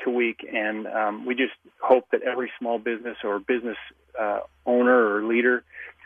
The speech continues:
can attend, and we believe it will provide, uh, real help to them. And again, this is something that as a family and through the foundations, the George S. and Dolores Story Eccles Foundation, that we wanted to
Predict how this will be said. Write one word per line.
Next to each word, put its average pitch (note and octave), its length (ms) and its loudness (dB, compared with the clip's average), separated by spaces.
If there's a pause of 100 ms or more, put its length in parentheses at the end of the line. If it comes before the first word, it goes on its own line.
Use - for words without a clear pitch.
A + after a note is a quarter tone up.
can A2 300 2
attend, C3 640 2
and A2 580 -8 (200)
we A#2+ 100 2
believe A2+ 300 0
it A2+ 100 0
will A2 180 -6
provide, G#2+ 460 -2 (440)
uh, G#2 120 2
real A#2+ 280 6
help B2 280 0
to A2+ 100 -4
them. G#2 240 -4
And G#2+ 240 -6 (420)
again, A#2+ 520 2 (100)
this C#3 200 0
is A#2+ 200 -6 (480)
something C3 320 2
that A2+ 160 -6
as A#2 140 -6
a A2 140 -10
family B2+ 280 0
and G#2+ 120 -8
through B2+ 120 -2
the A2 80 -2
foundations, A#2 760 -2
the G#2+ 80 -6
George A2+ 280 -2
S. A2 180 -2
and A2 80 -14
Dolores A2+ 300 0
Story A2 260 4
Eccles A2 280 -4
Foundation, G#2+ 360 0
that G#2+ 80 -4
we A2+ 80 2
wanted A#2 320 4
to - 60 -20